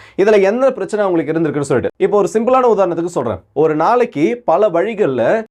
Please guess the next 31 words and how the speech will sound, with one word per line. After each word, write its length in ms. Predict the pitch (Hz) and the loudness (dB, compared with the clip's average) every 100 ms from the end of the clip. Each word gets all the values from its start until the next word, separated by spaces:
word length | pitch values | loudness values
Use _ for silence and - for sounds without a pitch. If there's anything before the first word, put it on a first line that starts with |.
| - | -2
ஹங்கேரிக்கும் 360 | 180 240 226 226 | 2 2 0 -2
சரி, 240 | 196 208 190 | 0 0 2
ஸ்லோவாக்கியாவுக்கும் 520 | 180 196 - 160 170 | 2 2 0 -4 -4
சரி, 300 | 165 - - 127 | -6 -8 -4 -2
ரஷ்யாவோட 400 | 160 170 226 147 | 0 2 0 2
கேஸ் 260 | 160 185 | 0 -2
இன்னமும் 280 | 147 160 175 | -4 -4 -4
டிரான்சிட் 340 | 139 151 147 | -4 -4 -4
தான் 140 | 131 127 | -4 -2
ஆயிட்டு 100 | 104 | -2
இருக்கு. 240 | 101 110 - - - | -6 -10 -16 -20 -4
ஆனா 400 | 196 165 127 196 _ _ - 143 | 0 2 2 0 _ _ -4 0
நார்மலா 540 | 214 262 247 254 - | 2 2 2 0 0
உக்ரைன் 500 | 151 165 240 262 233 185 | -4 -4 0 0 0 0
வழியா 300 | 175 220 226 | 0 2 0
வரக்கூடிய 360 | 175 170 196 | 0 0 0
அந்த 200 | 175 165 | 0 0
பைப்லைன்ஸ் 340 | 160 185 165 151 | -2 0 -2 0
ஆக்சஸ் 400 | 131 156 165 135 | -2 -2 -4 -4
பண்ணாம 480 | 113 95 123 190 - _ _ | -4 -2 -2 -2 -6 _ _
மாற்று 500 | 135 170 247 220 - - | -2 2 2 2 -2 0
ஆல்டர்னேட் 480 | 196 240 247 208 135 | 0 2 0 -2 -4
ரூட்ஸை 520 | 156 143 117 135 202 147 | -8 -4 0 2 0 0
ஆக்சஸ் 360 | 180 190 - 156 | -2 -4 -6 -4
பண்றதுனால 600 | 127 117 101 107 175 202 _ _ - | -2 -2 0 2 0 -2 _ _ -2
ஒரு 240 | 165 170 | 0 2
நாளைக்கு 680 | 156 202 254 240 147 202 175 | 2 2 2 0 -2 -6 -4
இந்த 180 | 170 156 | -6 -2
கேஸோட 440 | 156 175 214 180 | 0 0 0 -2
ஃப்ளோ 240 | 156 175 170 | 0 0 0
குறையிறதுனாலையும் 840 | 151 170 151 139 113 98 135 | 0 0 0 -2 0 0 -2